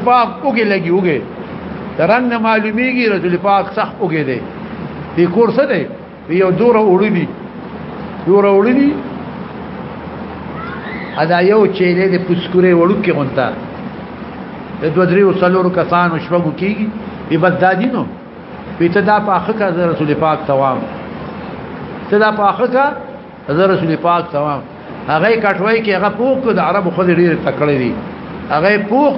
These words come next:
کړ او د هغه یو کا-، هغه وړۍ واغږل. رسول پاک هغه اصحابي راولېږه، ورشه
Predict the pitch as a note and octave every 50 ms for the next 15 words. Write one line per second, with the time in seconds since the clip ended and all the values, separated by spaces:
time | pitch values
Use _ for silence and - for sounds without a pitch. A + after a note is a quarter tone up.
0 | - C#4 D4 D4 C#4 C4 C4 - - - - - - - - - - - - -
1 | - - - - - - - - - - F3 F3 F3+ F3 E3+ E3 D#3+ D#3 D3 C#3+
2 | C#3+ C3+ C3 B2+ - - - - - - - - - - - - - - - -
3 | - D#3 D#3+ D3+ F3 G3 G3+ F#3+ F#3+ G3 G3 F3 E3 F3+ F#3 F3 F3+ G3 G#3+ G#3
4 | F#3+ G3+ G3+ F#3+ E3 E3 D#3+ C#3 C#3+ B2+ A2+ - - - - - - - - -
5 | - - - - - - F3 F#3+ F#3+ G3+ G3+ G#3 G#3 A3 B3 B3 B3 B3+ B3+ B3+
6 | - - - - - - - - - - - - - - - - - F#3 F3+ F3+
7 | G3 G3 F3 - - F#3 F#3+ F3+ G#3+ A#3+ A3+ A3+ A3+ A#3+ B3 A#3+ A#3+ A3 G3+ G#3
8 | G3 G#3+ G#3 G#3 G#3 G#3+ F#3+ F3